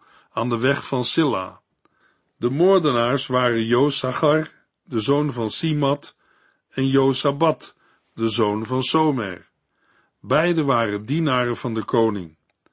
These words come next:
Hij werd begraven op de koninklijke begraafplaats in Jeruzalem. Zijn zoon Amasja volgde hem op als koning. Het eind van Joas' leven is tragisch.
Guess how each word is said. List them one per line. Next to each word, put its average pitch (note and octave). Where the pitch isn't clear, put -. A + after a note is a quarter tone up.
Hij C3+
werd D#3+
begraven D3+
op D3
de C3
koninklijke C#3+
begraafplaats A2+
in A2+
Jeruzalem. G#2+
Zijn C#3+
zoon D#3+
Amasja D3+
volgde D#3+
hem A2+
op C#3+
als C3
koning. G2
Het A#2+
eind E3+
van C#3
Joas' A#2+
leven B2
is A2+
tragisch. A2+